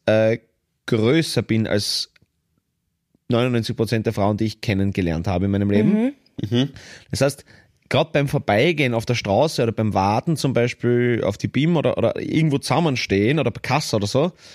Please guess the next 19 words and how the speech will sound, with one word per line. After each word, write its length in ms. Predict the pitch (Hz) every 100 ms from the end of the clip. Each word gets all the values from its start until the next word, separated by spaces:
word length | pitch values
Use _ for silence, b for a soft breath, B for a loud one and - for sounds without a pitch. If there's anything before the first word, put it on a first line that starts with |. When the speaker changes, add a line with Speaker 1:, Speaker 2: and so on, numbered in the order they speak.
| B B B B _
Speaker 1:
sehe 400 | - - 127 180
ich 120 | 165
meistens 440 | 120 123 - 143
von 180 | - 123 -
oben 480 | 110 143 165 143 - _ -
gut 320 | 147 156 -
drauf. 640 | 107 107 113 101 - - B B B _
Und 160 | 120 123
dann 120 | 123
siehst 500 | 120 - 156 165 -
du 60 | 123
ja 160 | 101
das, 360 | 95 98 101 -
dass 160 | 110 -
das 200 | 107 -
so 100 | -
anklebt 560 | 90 104 - 104 92 208
Speaker 2:
Ja. 120 | 95
Speaker 1:
ist. 360 | 90 - -